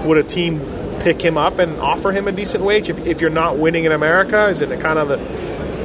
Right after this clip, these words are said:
I mean, why would a team be like, "Hey, I think we can make Jake," I mean, we already have the obstacles of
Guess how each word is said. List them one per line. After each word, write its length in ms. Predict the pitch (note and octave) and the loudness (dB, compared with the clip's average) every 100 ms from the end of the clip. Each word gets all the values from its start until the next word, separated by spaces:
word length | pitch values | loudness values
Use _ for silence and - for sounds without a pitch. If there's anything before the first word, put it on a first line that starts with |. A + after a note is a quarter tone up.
| - | -2
I 40 | |
mean, 160 | D#3+ D#3 | 0 4
why 160 | D#3+ | 6
would 160 | E3+ F3 | 8 6
a 60 | D#3 | 4
team 300 | - F3 D#3+ | 0 0 2
be 140 | D#3 | 4
like, 240 | D3+ D3 | 4 4
"Hey, 340 | F3+ F3+ F#3 D#3 | 4 4 4 2
I 240 | C3 C#3 | 0 -4
think 260 | C#3+ F3 D#3+ D3 | -2 -4 -4 -2
we 160 | D3+ | -2
can 440 | E3+ E3 D3+ - C#3+ | 0 -2 -2 -4 0
make 180 | D#3+ D#3 | 0 2
Jake," 200 | D#3+ D3 - | 0 0 -4
I 40 | D3+ | -2
mean, 180 | D#3 | 0
we 80 | D3+ | 4
already 180 | F3 E3+ | 6 6
have 220 | D#3+ D#3+ | 4 2
the 120 | D3+ | 2
obstacles 580 | C#3+ D3+ - - D#3 C3+ | 2 0 -2 -4 -2 -2
of 120 | C3+ | -4